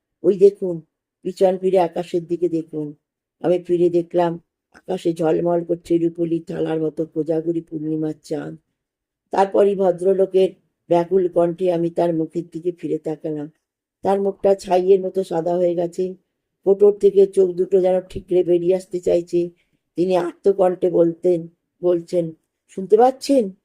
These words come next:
শুনতে পাচ্ছেন সেই হাসি?" <laughs> তিনি দু হাত দিয়ে দু কান চেপে ধরলেন।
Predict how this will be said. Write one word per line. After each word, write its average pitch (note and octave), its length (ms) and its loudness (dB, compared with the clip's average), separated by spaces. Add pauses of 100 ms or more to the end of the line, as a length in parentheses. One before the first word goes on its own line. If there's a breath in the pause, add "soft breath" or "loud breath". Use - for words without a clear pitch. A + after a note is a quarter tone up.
(100)
শুনতে G#3 340 2
পাচ্ছেন C4 400 4
সেই C4+ 180 2
হাসি?" C#4 280 0
<laughs> - 3250 4 (180)
তিনি A3 240 0
দু G#3 200 2
হাত G#3 240 2
দিয়ে G#3 160 0
দু F3 180 -2
কান G#3 260 -6
চেপে G3 320 -2
ধরলেন। E3+ 520 -2